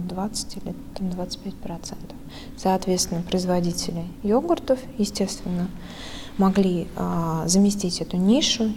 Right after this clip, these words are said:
и рынок поменялся коренным образом. Именно, э, эта причина была, она ключевой была. А, дело в том, что, м, рынок йогуртов,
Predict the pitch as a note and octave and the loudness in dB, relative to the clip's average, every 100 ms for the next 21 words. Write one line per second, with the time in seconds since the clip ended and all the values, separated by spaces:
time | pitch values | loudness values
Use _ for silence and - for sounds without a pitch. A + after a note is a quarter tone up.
0 | - G3 F3+ G#3 A#3 G3+ - F3+ F3+ F3+ | 2 4 6 8 8 6 -2 2 2 4
1 | F#3+ - - F3+ F3+ F3+ F3+ F3 F3 E3+ | 2 0 -2 2 4 4 4 0 -6 -4
2 | D#3 - G3 - - - - - A#3+ B3 | -4 -4 -6 -10 -14 -6 -4 4 8 10
3 | A3+ G#3 F#3+ - - G3 G3+ - G#3 G#3 | 8 8 4 2 2 2 2 0 0 0
4 | G3+ - C4 G#3+ F#3+ G3 G3+ F#3 F3+ - | 0 4 6 6 6 6 4 2 -2 -4
5 | - - F#3+ E3+ F3+ G#3+ B3+ D#4 - - | -4 0 2 2 4 2 2 -2 -8 -10
6 | - - - G#3 F#3+ G3 G3+ G3+ G3+ G3 | -10 -10 -2 4 6 6 6 6 4 4
7 | - - F3+ F3 F3 F3 F3 F3 F3+ F3+ | 2 2 4 6 4 2 0 -2 -2 -4
8 | F#3 - - - A3 G3+ F#3+ F3 - - | -6 -8 -12 -10 -4 -2 -2 -4 -10 -14
9 | - - - - F#3+ G3 G3 G3 G3 F#3 | -14 -14 -14 -2 4 6 6 6 4 4
10 | - - F3 | -2 -2 -4